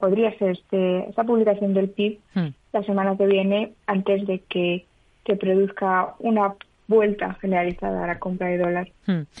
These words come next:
Speaker 2: En China también ha sido una, una semana intensa en cuestiones macro. ¿Hasta qué punto les han decepcionado a ustedes las cifras?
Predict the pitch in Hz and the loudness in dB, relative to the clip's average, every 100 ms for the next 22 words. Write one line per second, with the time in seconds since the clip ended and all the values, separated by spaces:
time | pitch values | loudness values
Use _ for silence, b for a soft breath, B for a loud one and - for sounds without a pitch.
0 | B B B - 190 - 220 240 247 - | B B B -2 0 2 0 2 0 -2
1 | 196 202 214 202 220 202 190 185 180 175 | -2 -2 -2 -2 -2 0 0 0 -2 -4
2 | - 185 - 185 175 170 170 185 175 - | -4 -4 0 0 2 0 0 0 0 -2
3 | 165 196 214 175 175 - 175 170 185 185 | -4 -4 -4 -4 -4 -2 -2 -2 0 0
4 | - 180 233 196 - 196 233 294 269 247 | 0 -2 -2 -4 -4 0 0 0 -2 0
5 | 214 220 196 196 190 190 175 170 - 165 | 0 -2 -2 -2 -4 -4 -4 -4 -4 -4
6 | 156 147 - 135 127 - - | -4 -6 -8 -10 -12 -14 -18